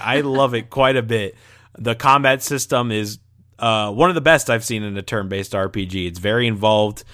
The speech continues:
uh, very, uh, in your brain type of game. A lot of strategy involved.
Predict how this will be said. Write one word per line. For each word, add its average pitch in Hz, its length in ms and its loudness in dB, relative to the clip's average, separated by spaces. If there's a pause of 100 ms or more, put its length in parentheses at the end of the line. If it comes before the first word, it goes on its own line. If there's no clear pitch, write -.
(240)
uh, 95 340 -2
very, 104 760 2 (100)
uh, 95 320 -2
in 113 160 0
your 104 100 2
brain 98 580 -2
type 95 220 0
of 92 120 -4
game. 92 420 -2 (200)
A - 40 -4
lot 98 100 0
of 95 60 -4
strategy 98 580 0
involved. 95 640 0